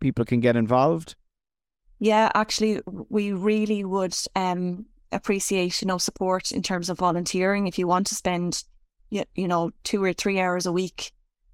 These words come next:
Speaker 2: helping people in your community, you can look at our website, S V P dot I E, and you can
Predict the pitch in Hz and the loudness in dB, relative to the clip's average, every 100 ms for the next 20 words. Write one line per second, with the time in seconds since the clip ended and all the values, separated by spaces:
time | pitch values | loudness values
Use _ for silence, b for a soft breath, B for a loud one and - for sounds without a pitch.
0 | - 190 - 185 - 190 208 190 180 185 | -2 0 0 -4 -2 -4 -2 -2 -2 -4
1 | - 190 208 226 262 233 208 202 185 175 | -2 0 2 2 2 2 0 0 -2 -4
2 | - 185 - 185 180 180 180 - 175 175 | -4 -4 0 0 2 2 0 0 -2 -2
3 | 185 - 175 - 175 175 180 170 165 175 | -4 -4 -4 -4 -4 -2 0 0 0 0
4 | 175 165 165 - 165 165 | -2 0 -2 -2 -4 -4